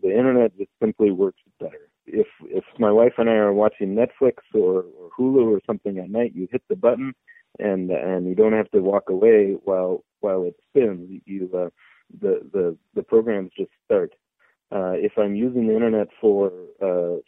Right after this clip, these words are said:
for farm use, I no longer have to plan ahead when I do software updates on my, on my monitors that I use in my tractors and combines. You can, you can go online, you can download the software that you need, and, and it's, it's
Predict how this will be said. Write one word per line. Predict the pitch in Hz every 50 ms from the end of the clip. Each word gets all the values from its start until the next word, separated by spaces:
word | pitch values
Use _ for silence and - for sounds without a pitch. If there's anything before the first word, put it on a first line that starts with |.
| _ -
for | 101 87 - -
farm | 113 120 143 147 135 117
use, | 98 95 95 92 92 - _ _ _ _ _ -
I | - 104 107
no | 104 110 117
longer | 120 120 123 120 120 117 110
have | 107 104 -
to | - -
plan | - - 123 117 117 113
ahead | 107 101 101 110 120 117 110 98 92 95
when | 101 95 95
I | 92 90
do | 87 92 107 104 104 101 101 98 95 92 87 82 _ _ _ _ _ _ _ - 98 - -
software | 117 107 107 - - 113 110 95 95
updates | 95 95 92 - - 90 87 82 - _ _
on | 98 90 90 92 92
my, | 92 92 92 90 87 87 85 - 90
on | 98 92
my | 92 92 90
monitors | 92 98 101 104 101 92 95 87 87 87
that | 92 90 90
I |
use | 87 87 87 87 -
in | 92 87 87
my | 87 82 82 82 85 _ _ _ -
tractors | - 101 95 - - 98 87 82 80 -
and | 85 82 -
combines. | - 104 90 85 85 92 92 95 87 87 90 82 - _
You | 127 127 123
can, | - 135 123 113 113 113 -
you | - 139 127
can | - 123 123
go | 127 143 156 151
online, | 143 135 127 120 117 113 113 110
you | 110 107
can | - 110 101 95
download | 117 113 123 131 131 123 120 117 110
the | 110 - -
software | 110 104 101 - _ 104 104 101 98
that | 101 - -
you | 101 98
need, | 98 98 98 98 95 _ _ _ _ -
and, | 98 98 92 90 90 82 - -
and | 101 98 95
it's, | 90 - _ - -
it's | 101 98 -